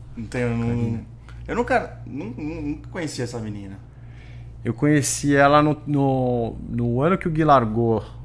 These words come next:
Speaker 2: é, trocou. É, trocou, é feio falar assim, né? Mas no ano
Speaker 1: Mudou.
Speaker 2: que ele mudou,
Speaker 1: <laughs>
Speaker 2: que, que ele veio treinar com a, com você, ele, ele, a gente fez o try day que caiu as bikes lá, lembra? Você tava nesse?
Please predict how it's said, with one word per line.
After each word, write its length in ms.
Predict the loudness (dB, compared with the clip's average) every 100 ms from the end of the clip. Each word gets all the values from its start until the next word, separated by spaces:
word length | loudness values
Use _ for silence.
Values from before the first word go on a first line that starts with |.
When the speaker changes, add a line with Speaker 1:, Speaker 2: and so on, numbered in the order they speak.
| -6
Speaker 2:
é, 240 | -2 -2
trocou. 600 | -2 -2 -2 0 0 -2 -4 -6 -6 -10 -10 -8
É, 180 | -8 -10 -14 -14 -14 -12
trocou, 380 | -10 -10 -6 -4
é 40 | -4
feio 260 | -4 -6
falar 220 | -4 -6
assim, 220 | -6 -6 -8
né? 80 | -8 -14 -16 -16 -16 -14 -2
Mas 220 | -2 2
no 100 | 6
ano 140 | 8 6
Speaker 1:
Mudou. 260 | 4 0
Speaker 2:
que 120 | 4 6
ele 120 | 8
mudou, 540 | 8 8 8 10 10 8 2 -4
Speaker 1:
<laughs> 200 | -4 -2
Speaker 2:
que, 140 | -2 -2 -10 -14 -16 -8
que 80 | -2
ele 60 | 2
veio 120 | 2
treinar 240 | 4 4
com 80 | 4
a, 200 | 2 0
com 180 | -2 -4
você, 460 | -4 0 0 0 -2 -12 -14 -14 -12 -6
ele, 1120 | -2 2 4 6 6 6 6 4 2 0 -2 -6 -4
ele, 240 | -4 -4
a 60 | -6
gente 160 | -8 -4
fez 240 | -2 0
o 100 | -2
try 260 | 2 2 2
day 220 | 2 0
que 80 | 0
caiu 180 | 2 4
as 140 | 2
bikes 420 | 4 6 6 2
lá, 160 | 0 2
lembra? 340 | 0 0 -2 -6 -12
Você 120 | -8
tava 280 | 2 2 2
nesse? 300 | -2 -4